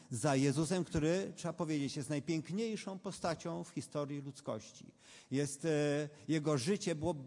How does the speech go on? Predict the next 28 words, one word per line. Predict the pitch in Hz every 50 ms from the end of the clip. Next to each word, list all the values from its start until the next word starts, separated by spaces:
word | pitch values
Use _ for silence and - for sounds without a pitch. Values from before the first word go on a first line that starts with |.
| 131 165 - - - 190 170 147
e, | 143 151 156 156
bez | 151 131 165 214 - - -
skazy, | - - 214 165 127 113 - - 113 120 135 170 185 190 - - - - - - -
jego, | 135 143 165 151 143 151
e, | 147 123 147 214 170 151 151 151 151 147 139 139 127 113
dzieło | 110 165 190 190 175
miłosierdzia | 170 160 156 147 - - 180 170 151 160 170
jest | 165 -
naprawdę | - 165 - 170 147 147 160
niebywałe | 165 160 147 156 139 147 123 107 110 117 127 151 175 175 - - - - - - -
i, | - 160 139 123 110 - - - 165
e, | 160 147 147 147 147 147 151 147 143 - - - - - -
jego | 165 147 156 131 143 139
wpływ | - - - - 190 185 147 - - - - - - - - -
trwa | - - - 147 139
aż | - 151 143 127 120
dotąd, | 143 131 113 - - 90 78 71 - - - - - -
ponieważ | - 127 127 127 123 113 - - - - - - - - - -
tych | - 151 -
sześć | - - 135 123 -
osób | 139 123 - 139 117
dos-, | 110 117 - - -
doświadczyło | - 135 117 - 139 127 - 143 127
przemiany | 107 - 131 127 123 123 123 120
życia, | 104 123 120 - 170 -
ale | 180 180 196
ja | 202 208 202
też | - - 233 185 113 101 - - -